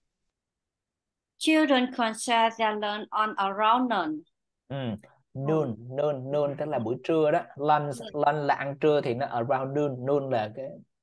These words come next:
Speaker 2: cái, cái giấc mà mười hai giờ trưa người ta gọi là noon đó. Ha.
Speaker 1: Dạ.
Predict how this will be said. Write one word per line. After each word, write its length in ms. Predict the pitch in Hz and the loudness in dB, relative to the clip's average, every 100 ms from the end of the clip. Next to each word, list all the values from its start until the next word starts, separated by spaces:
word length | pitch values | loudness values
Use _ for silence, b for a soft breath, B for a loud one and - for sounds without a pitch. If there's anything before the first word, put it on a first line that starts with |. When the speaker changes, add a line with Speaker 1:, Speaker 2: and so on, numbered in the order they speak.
| - | -8
Speaker 2:
cái, 120 | 151 156 | -6 2
cái 160 | 170 170 | 4 6
giấc 120 | 185 - | 4 4
mà 180 | 120 | 0
mười 200 | 110 113 | 2 -2
hai 220 | 120 143 135 | -2 -2 -2
giờ 60 | 127 | 0
trưa 140 | 139 | 0
người 140 | 131 113 | 0 -2
ta 80 | 120 | -2
gọi 200 | 117 104 | 0 0
là 100 | 107 | 0
noon 260 | 135 143 135 | 2 2 2
đó. 100 | - - _ _ - | 0 -4 _ _ -6
Ha. 180 | 156 135 | -6 -4
Speaker 1:
Dạ. 160 | 170 | -10